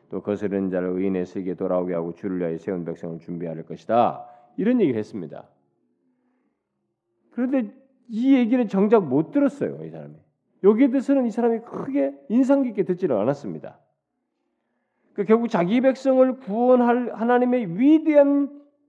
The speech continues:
이 계획이 담긴 그 구원의 소식을 놓쳐버렸습니다. 이 구원의 소식에 대해서는.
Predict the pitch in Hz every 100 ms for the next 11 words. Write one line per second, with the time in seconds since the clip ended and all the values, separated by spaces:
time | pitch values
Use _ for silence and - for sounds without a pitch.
0 | _ _ _ _ _ _ _ _ _ _
1 | 220 208 233 233 - - _ _ _ _
2 | _ _ _ _ _ - 175 196 160 139
3 | 170 135 127 135 151 92 - _ - 143
4 | 175 208 233 214 - 196 214 156 107 170
5 | 127 - - _ _ _ _ _ 160 196
6 | 262 269 170 101 - 92 71 - 151 190
7 | 143 147 135 127 120 101 107 87 - 60
8 | - -